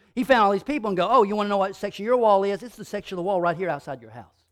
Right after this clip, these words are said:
Oh, your section of the wall is the section of the wall catty corner to your house." You see, one thing that, that Nehemiah understood, <laughs> this is great leadership I Q right here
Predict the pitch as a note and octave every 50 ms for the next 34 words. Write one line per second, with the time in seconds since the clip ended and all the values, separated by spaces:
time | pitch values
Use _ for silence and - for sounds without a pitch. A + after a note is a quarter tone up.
0 | _ _ _ - - - C4 C#4+ A#3 F#3 F3 A#3+ C4 - - B3+ A#3+ - - G#3
1 | G#3 G#3 G#3 G3 D#3+ F3+ - - - G#3+ G3+ - G3+ F#3 F3+ F#3+ - F3+ - -
2 | G3 G#3 F#3 F3 - - B3+ A#3 G3+ F3+ D#3+ C#3+ - _ _ _ _ - F#3 D#3+
3 | F3 G#3 G3 B2+ C#3 A2+ - _ _ _ _ _ _ _ _ _ _ _ _ _
4 | _ _ _ _ _ _ _ _ _ - D#3+ - - G3+ F#3+ F3 G#3+ C4+ D4+ C#4+
5 | - C#4 C4 A#3+ F#3+ E3 D#3+ - _ _ _ - F#3 F#3+ F#3 G3+ G3 F3+ F3+ E3
6 | D#3+ D#3 D3+ C#3+ C#3 C3 A#2+ - - A#3 A#3 E3 E3 G3+ - - - C#4+ C#4+ -
7 | - - A3+ F#3+ G3 G3+ A#3 B3 A#3 G3 F#3+ F#3+ F#3+ F#3 F3 - - D#3+ B2+ -
8 | C3+ C3 C3 - D3+ D3 B2+ A#2 A2 G#2+ G#2 G#2 G2 F2+